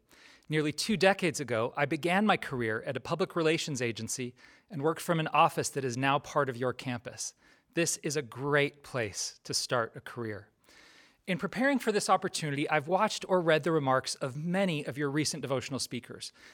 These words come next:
In doing so, I was reminded of what I feel when I have been invited to guest lecture in some of your classes. I've experienced in your presence something very rare in the halls of higher education,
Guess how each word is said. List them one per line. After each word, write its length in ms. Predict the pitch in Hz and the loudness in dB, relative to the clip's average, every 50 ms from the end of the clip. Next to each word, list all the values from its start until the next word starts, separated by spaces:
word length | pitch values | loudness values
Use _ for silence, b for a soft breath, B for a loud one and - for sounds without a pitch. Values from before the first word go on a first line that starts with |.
| B B B B B - | B B B B B -6
In 120 | - 160 | -4 0
doing 260 | 139 160 220 247 247 214 | 2 4 6 6 6 4
so, 300 | - - 233 214 214 208 | 4 6 6 6 8 8
I 140 | - 185 | 8 6
was 160 | 196 214 208 214 | 6 6 6 6
reminded 460 | 214 180 180 175 170 170 175 180 180 | 6 6 6 4 4 4 4 2 2
of 140 | - 143 123 | 0 -2 0
what 140 | 147 180 180 | 4 6 6
I 100 | 190 175 | 6 6
feel 380 | - - - 180 180 180 180 | 4 0 -2 2 2 2 2
when 120 | 156 151 147 | 2 2 2
I 100 | 156 175 | 2 2
have 120 | 180 151 | 0 0
been 120 | 165 175 175 | -2 -2 -2
invited 400 | 165 151 160 151 156 151 147 - | 0 2 2 4 4 2 0 -4
to 80 | - | -4
guest 320 | 120 131 151 147 139 - - | -2 0 0 0 0 0 -2
lecture 320 | 143 135 - - - 143 | -2 -2 -2 -2 -2 -2
in 100 | 135 135 | -2 -2
some 200 | 127 - 147 139 | -2 -2 -2 -2
of 100 | 131 113 | -2 -2
your 120 | 117 123 | -4 -6
classes. 600 | - - - 131 123 120 - - - - - - B B B B B B B B B B B B _ | -6 -6 -4 -4 -4 -4 -4 -8 -8 -8 -10 -12 B B B B B B B B B B B B _
I've 160 | - 151 143 | 0 0 0
experienced 680 | 143 135 - - - - - 226 226 220 226 214 - - | 0 0 -2 -2 -2 0 2 4 4 4 4 2 2 0
in 120 | 175 151 147 | -2 0 2
your 180 | 156 165 190 | 4 4 4
presence 500 | 190 - - 156 131 123 120 127 139 127 | 4 2 0 0 0 2 0 -2 -4 -4
something 460 | - - - - 160 151 160 147 139 127 | -4 -4 -4 -4 -4 -4 -4 -4 -4 -2
very 340 | 120 139 147 170 180 190 | 0 4 4 6 6 6
rare 360 | 190 147 143 131 123 127 131 139 | 4 2 2 2 2 2 2 0
in 200 | - - 135 135 | 0 -2 -2 -2
the 60 | 127 | -4
halls 420 | - - - 165 156 156 147 - | -6 -4 0 2 4 4 2 0
of 80 | 156 - | -2 -4
higher 280 | - 160 151 143 135 | -2 0 0 2 2
education, 640 | 135 131 120 123 - - 135 127 117 - - 120 117 | 0 0 -2 -6 -8 -8 -8 -6 -6 -6 -8 -10 -14